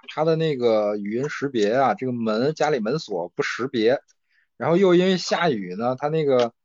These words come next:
指纹也糊了，也不识别，然后他就在雨里头啊，干，干着急等了半天，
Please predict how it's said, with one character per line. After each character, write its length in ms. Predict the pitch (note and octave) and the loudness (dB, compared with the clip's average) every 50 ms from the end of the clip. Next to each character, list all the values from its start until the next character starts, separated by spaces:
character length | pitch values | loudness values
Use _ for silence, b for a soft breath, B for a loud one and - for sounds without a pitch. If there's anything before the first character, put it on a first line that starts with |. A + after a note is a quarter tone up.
| - - - _ - | -16 -16 -16 _ -8
指 180 | - A2+ A#2 | -4 -4 -2
纹 460 | G#2+ G#2 G2+ G#2 A#2+ C#3 D#3+ F3+ F3 - _ _ _ _ b b b b _ | 0 0 2 2 2 2 2 2 0 -4 _ _ _ _ b b b b _
也 160 | - A2 G#2+ | -4 -2 -2
糊 480 | F#2+ - - - A#2+ A#2+ B2 C#3+ F3 G3 | -2 -2 -6 -6 -4 -2 0 2 4 4
了， 140 | E3+ - - | 2 0 -2
也 180 | - A2 G#2+ A2 | -4 -4 -2 -2
不 140 | A#2+ D3+ F3 | -2 -2 -2
识 160 | C#3+ - B2+ | -2 -2 -2
别， 240 | G#2+ G#2+ G2+ G#2 - _ | -2 -2 -2 -4 -4 _
然 140 | - A2+ C3+ | -6 -6 -4
后 80 | C#3 | -4
他 140 | C#3 - D3 | -4 -4 -2
就 120 | C#3 C#3+ D3+ | 0 2 2
在 140 | D#3 C#3+ | 2 2
雨 260 | B2+ A2+ G2+ G#2 B2 C#3+ | 2 0 0 -2 0 0
里 140 | D3 B2 | 0 0
头 120 | G2+ G2 G2 | 0 0 -2
啊， 120 | F#2+ F#2+ - - | -2 -2 -2 0
干， 200 | D3 C#3+ C#3+ C#3+ | 0 0 0 0
干 180 | C3+ D#3 D3+ D3 | 0 -2 0 2
着 160 | D#3 D#3 D3 | 2 2 0
急 180 | B2+ A#2 B2 C3+ | 0 -2 -6 -4
等 220 | - - G#2 G2+ | -4 -4 -4 -4
了 80 | G#2 A2+ | -2 -2
半 160 | B2 A#2+ B2 | -2 -4 -4
天， 260 | B2 C3 C3 C3+ | -4 -6 -6 -6